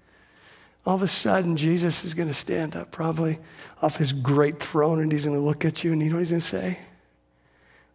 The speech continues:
"Well done, thou good and faithful servant. You've been faithful with a few things. Welcome into my kingdom, and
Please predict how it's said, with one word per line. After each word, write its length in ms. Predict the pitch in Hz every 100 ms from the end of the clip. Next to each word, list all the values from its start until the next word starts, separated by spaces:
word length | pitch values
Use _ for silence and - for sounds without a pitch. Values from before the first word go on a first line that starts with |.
| _
"Well 180 | 160 156
done, 440 | 143 147 127 120 - - - _ _ _ _ - - - _
thou 160 | 139
good 320 | 131 139 139 135
and 100 | -
faithful 400 | - 131 - -
servant. 600 | - 139 131 131 - - - _ _ _ _ _ _ _ _ _ _ -
You've 100 | 135
been 120 | 131
faithful 420 | 139 147 147 139
with 180 | 139 131
a 80 | 135
few 240 | - 160
things. 640 | 131 147 131 139 - - - _ _ _ _ _ _ _ _ _ _ _ _ _ _ _ _ _ -
Welcome 420 | 147 139 160 170 147
into 260 | 151 151
my 160 | 160 156
kingdom, 560 | - 165 143 131 123
and 200 | 123 127